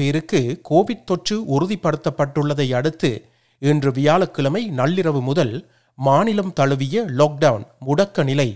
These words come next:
அறிவிக்கப்பட்டுள்ளது. கடந்த இருபத்தி நான்கு மணி நேரத்தில் சுமார் நாற்பதாயிரத்துக்கும் மேற்பட்ட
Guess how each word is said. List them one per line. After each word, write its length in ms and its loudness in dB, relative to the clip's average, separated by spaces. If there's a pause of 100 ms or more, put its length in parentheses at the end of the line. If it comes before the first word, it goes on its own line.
(160)
அறிவிக்கப்பட்டுள்ளது. 880 -2 (1080)
கடந்த 340 2
இருபத்தி 320 -2
நான்கு 260 0
மணி 260 0
நேரத்தில் 480 0 (200)
சுமார் 420 2
நாற்பதாயிரத்துக்கும் 920 0
மேற்பட்ட 460 -2